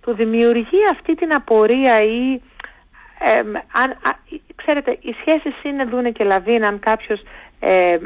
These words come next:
δεν το λέει με λόγια, μπορεί να το λέει με τη συμπεριφορά του. Ε, ας τον ρωτήσει κάποιος που βρίσκεται δίπλα του. Ας τον ακούσει κάποιος. Γιατί πραγματικά μπορούμε να τον σώσουμε. Μπορούμε να κάνουμε πέντε πράγματα,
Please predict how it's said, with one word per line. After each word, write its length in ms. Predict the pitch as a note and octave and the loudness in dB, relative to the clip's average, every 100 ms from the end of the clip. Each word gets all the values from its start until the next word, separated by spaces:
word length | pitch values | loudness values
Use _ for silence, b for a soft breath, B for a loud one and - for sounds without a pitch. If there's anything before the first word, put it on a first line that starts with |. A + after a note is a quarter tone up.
| - | -8
δεν 220 | F#3+ A3+ | -2 -2
το 100 | A3 | 2
λέει 200 | G#3+ G#3+ | 2 2
με 120 | A3 F#3 | 2 0
λόγια, 340 | F3+ G#3+ G#3+ | 2 2 0
μπορεί 260 | F3 F#3 G3 | -4 -6 -4
να 160 | G#3 | -6
το 100 | G#3 | -2
λέει 180 | F3+ G3 | 0 0
με 120 | F#3+ | -2
τη 80 | F3 | -10
συμπεριφορά 680 | - E3 D#3+ - D#3 F3 F#3+ | -8 -4 -4 -4 -2 0 0
του. 160 | E3 - B B | -4 -10 B B
Ε, 120 | - - - | -4 -4 -2
ας 80 | G#3 | -8
τον 120 | - A#3 | -4 -2
ρωτήσει 520 | A3 A3 C#4+ - G#3+ | -2 0 -2 0 -4
κάποιος 380 | G3 F3+ - - | -2 -2 -6 -14
που 80 | - | -12
βρίσκεται 460 | E3 F3 - - E3 | -8 -8 -8 -8 -6
δίπλα 340 | E3 E3 D#3+ | -6 -6 -10
του. 220 | - E3+ - b b b | -10 -16 -16 b b b
Ας 140 | - G#3 | -8 -4
τον 180 | A#3+ G#3+ | -2 -2
ακούσει 500 | G#3+ - B3 - - | -4 0 -2 -2 -6
κάποιος. 560 | E3+ D#3+ - D#3+ D#3 - _ b b b - | -2 -2 -4 -16 -16 -20 _ b b b -6
Γιατί 400 | F#3+ G3+ A3+ G#3+ b b b - | -2 0 0 0 b b b -8
πραγματικά 840 | - F#3 F3+ F3+ - - G#3 G#3 F3 | -2 -2 -2 -6 -4 0 0 0 0
μπορούμε 420 | G3 G3+ G#3 G#3 | 2 4 2 0
να 140 | F#3+ | -6
τον 160 | F#3+ E3 | -10 -14
σώσουμε. 580 | - E3+ - E3 E3 - - - - | -10 -10 -10 -18 -20 -20 -20 -20 -14
Μπορούμε 500 | E3+ G3 G3 G#3 G#3 | 0 2 4 4 2
να 100 | F3+ | -4
κάνουμε 360 | - F#3+ F#3 | -4 -4 -4
πέντε 320 | E3 F#3+ F#3 F3 | -4 -2 -2 -4
πράγματα, 600 | F3+ E3+ E3+ E3 - | -2 -2 -2 -8 -10